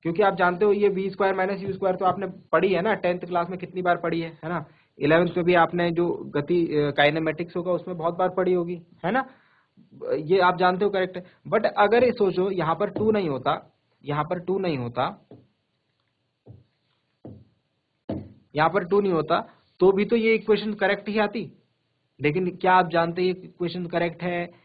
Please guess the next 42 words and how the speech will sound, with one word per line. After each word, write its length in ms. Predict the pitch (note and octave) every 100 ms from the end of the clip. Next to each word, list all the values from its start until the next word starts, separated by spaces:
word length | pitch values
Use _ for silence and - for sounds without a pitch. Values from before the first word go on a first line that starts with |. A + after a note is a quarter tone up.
| _ - A#2+
नहीं 380 | C#3 E3 F#3
है, 440 | F3 E3+ D3+ A#2+ A#2
इसमें 260 | - D3+ F3+
टू 200 | F3+ F3+
होना 240 | E3+ F3
चाहिए। 420 | E3+ E3+ C3+ A#2 - _ _ _ -
अगर 240 | D3+ A3
मैं 120 | C4 A#3+
यहाँ 240 | D#3 C#3+
पर 180 | G#3 G#3+
टू 160 | G#3+
लिख 160 | G3 E3
देता, 420 | E3 E3+ G#3 - - - - _ _ _ _ -
तो 100 | F#3+
भी 140 | G#3+
इसने 220 | B3 C4 A#3+
correct 300 | A#3+ A3+ G#3
आना 180 | D#3+
था, 140 | C#3 A2+ - _ _ _
तो 120 | F3+
भी 160 | F3+ A3
इसने 200 | - A3
correct 340 | G#3+ G3+ G3+
आना 200 | E3+ D3
था। 200 | A#2+ A2 _ _ _ -
लेकिन 280 | D#3 F#3+ F#3+
आप 160 | F3+
जानते 280 | E3+ D#3+ E3+
हैं 100 | F#3+
टू 160 | E3+ F3
बी 220 | E3+ G3
स्क्वायर 280 | - E3 D#3+
माइनस 280 | D3+ D#3 D3+
यू 120 | D3
स्क्वायर 220 | D#3 D3+
इक्वल 280 | C#3+ C#3+ C3+
टू 160 | D3
ए 100 | C#3
एस 200 | E3+ A3 -
नहीं 360 | C3 C3 D3
होता 340 | C#3 C3+ C#3 C3
है, 320 | C#3 C#3+ B2+